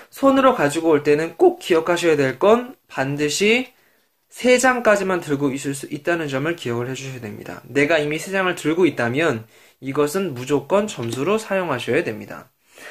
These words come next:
네, 그런 식으로 자기 앞에 이제 앞으로 카드가 쭉 쌓이실 텐데 같은 종류는 같은 종류끼리 보관을 하시면 되겠습니다. 네, 그런 식으로 모든 사람이 카드를 가져가서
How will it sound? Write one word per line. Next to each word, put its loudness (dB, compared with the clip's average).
네, 2
그런 8
식으로 6
자기 0
앞에 2
이제 0
앞으로 0
카드가 0
쭉 0
쌓이실 2
텐데 0
같은 -6
종류는 -2
같은 -8
종류끼리 -4
보관을 -2
하시면 -4
되겠습니다. -10
네, 2
그런 6
식으로 6
모든 6
사람이 4
카드를 2
가져가서 4